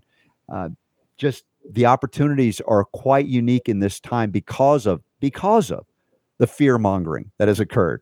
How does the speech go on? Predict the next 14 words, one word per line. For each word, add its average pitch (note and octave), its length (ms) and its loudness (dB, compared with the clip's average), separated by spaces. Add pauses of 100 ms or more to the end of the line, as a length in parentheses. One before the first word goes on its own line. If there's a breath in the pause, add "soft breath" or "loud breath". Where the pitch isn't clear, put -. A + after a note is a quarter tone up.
(120)
It's - 180 -14
so D#3+ 340 2
<laughs> C#3+ 260 -2
amazing D3+ 320 -2
to A#2 80 2
think E3 280 -2
that A#2 180 2 (180 loud breath)
all F3 220 2
of F3 80 -2
that D#3+ 100 -2
horrible E3 360 -6
stuff, D3 320 2 (300 soft breath)
it's B2+ 160 2
facilitating B2+ 880 0